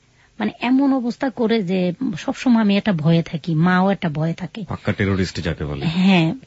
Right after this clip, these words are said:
Speaker 1: খুব একটা ভয়ে থাকি। এমনি মনের থেকে হয়তো
Speaker 2: আচ্ছা, আমাকে
Speaker 1: ভালোবাসি।
Speaker 2: একটু বলবেন যে, যে বলছেন যে দা দিয়ে, কোপ দিয়ে মানুষের, আহ, পা কেটে ফেলাচ্ছিল, পিস্তল টিস্তল ছিল,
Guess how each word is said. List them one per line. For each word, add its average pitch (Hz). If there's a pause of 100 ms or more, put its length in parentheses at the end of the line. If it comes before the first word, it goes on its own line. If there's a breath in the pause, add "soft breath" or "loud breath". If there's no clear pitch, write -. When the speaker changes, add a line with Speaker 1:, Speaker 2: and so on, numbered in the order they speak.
Speaker 1:
খুব 262
একটা 247
ভয়ে 180
থাকি। 160 (500 soft breath)
এমনি 285
মনের 262 (100)
থেকে 277
হয়তো 339
Speaker 2:
আচ্ছা, 269
আমাকে 214
Speaker 1:
ভালোবাসি। 190
Speaker 2:
একটু 165
বলবেন 107
যে, 90
যে 95
বলছেন 95
যে 87
দা 85 (140)
দিয়ে, 87
কোপ 90
দিয়ে 87
মানুষের, 82
আহ, 73 (160)
পা 92
কেটে 85
ফেলাচ্ছিল, 82 (340 loud breath)
পিস্তল 98
টিস্তল 90
ছিল, 78